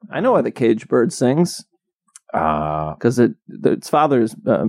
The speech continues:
Speaker 1: Tito Jackson, and he's <laughs> and if it doesn't, it goes in the, it puts the lotion on his skin.
Speaker 2: <laughs>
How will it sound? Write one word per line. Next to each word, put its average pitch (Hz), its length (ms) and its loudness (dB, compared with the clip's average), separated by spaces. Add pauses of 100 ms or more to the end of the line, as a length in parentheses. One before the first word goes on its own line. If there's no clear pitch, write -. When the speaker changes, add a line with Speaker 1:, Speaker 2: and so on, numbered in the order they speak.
Speaker 1:
Tito 160 260 2
Jackson, 113 580 -4
and 113 240 -4
he's - 240 0
<laughs> - 1800 -4 (1400)
and 113 200 0
if 117 200 2
it 123 240 2
doesn't, 156 340 2
it 117 120 -2
goes 131 280 2
in 127 120 2
the, 117 180 2 (140)
it 131 180 0
puts 127 200 -2
the 135 80 0
lotion 123 380 4
on 120 140 2
his 110 160 -2
skin. 76 340 -2 (420)
Speaker 2:
<laughs> - 100 0